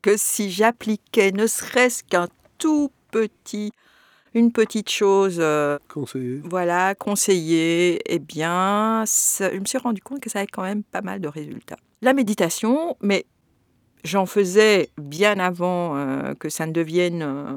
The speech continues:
Speaker 1: voilà, un des, euh, <laughs> voilà, de, qu'on,
Speaker 2: Un
Speaker 1: qu'on conseille aux
Speaker 2: hype,
Speaker 1: entre-,
Speaker 2: ouais.
Speaker 1: ouais, un hype, et simplement le fait de, en fait,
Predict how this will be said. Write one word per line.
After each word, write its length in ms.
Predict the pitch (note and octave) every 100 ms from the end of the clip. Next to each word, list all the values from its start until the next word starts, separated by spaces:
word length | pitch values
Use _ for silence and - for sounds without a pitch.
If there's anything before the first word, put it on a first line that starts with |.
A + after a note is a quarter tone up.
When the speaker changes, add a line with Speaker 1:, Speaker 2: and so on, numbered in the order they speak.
| -
Speaker 1:
voilà, 300 | E3+ - D#2+ -
un 200 | E3+ E3+
des, 380 | D#3+ D3 D3 D3+
euh, 100 | D3 E3+
<laughs> 60 | G3
voilà, 360 | E3 E3 E3+ - - - -
de, 100 | D3+ D#4+ F4+ E4+ B3+ G#3+ -
qu'on, 300 | - E3 D#3
Speaker 2:
Un 80 | C3+
Speaker 1:
qu'on 80 | E3+
conseille 300 | C3 - F#3
aux 20 |
Speaker 2:
hype, 60 | F3+
Speaker 1:
entre-, 180 | F3+ F3+ F3 F3+
Speaker 2:
ouais. 60 |
Speaker 1:
ouais, 80 | F3 -
un 200 | F3+ F3 F#3 A3 B3+
hype, 100 | B3+ -
et 160 | G#3
simplement 800 | G#3 A3 G#3 A3+ A3 B3 D4+ F4+
le 120 | D#4+ A#3
fait 280 | - C4 E3
de, 240 | F3 E3+ F3 _ _ _ -
en 80 | C#4
fait, 280 | F#4 F#4